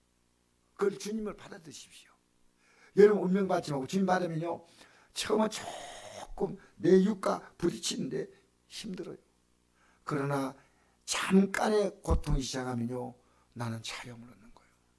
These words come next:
할렐루야. 여러분,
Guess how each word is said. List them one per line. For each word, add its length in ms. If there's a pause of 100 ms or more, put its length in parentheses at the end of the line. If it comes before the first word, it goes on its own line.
(2250)
할렐루야. 460 (1800)
여러분, 320